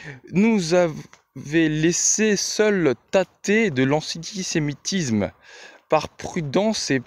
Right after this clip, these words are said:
parce qu'ils ne croyaient pas trop aux causes simplifiées,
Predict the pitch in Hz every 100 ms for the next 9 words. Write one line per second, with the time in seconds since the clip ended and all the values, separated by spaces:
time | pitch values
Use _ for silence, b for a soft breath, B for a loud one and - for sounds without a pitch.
0 | - 165 - - 170 160 139 131 - 143
1 | 135 147 - 190 - - - 170 196 -
2 | B B B - 160 165 - 196 202 165
3 | 143 156 139 127 - - 98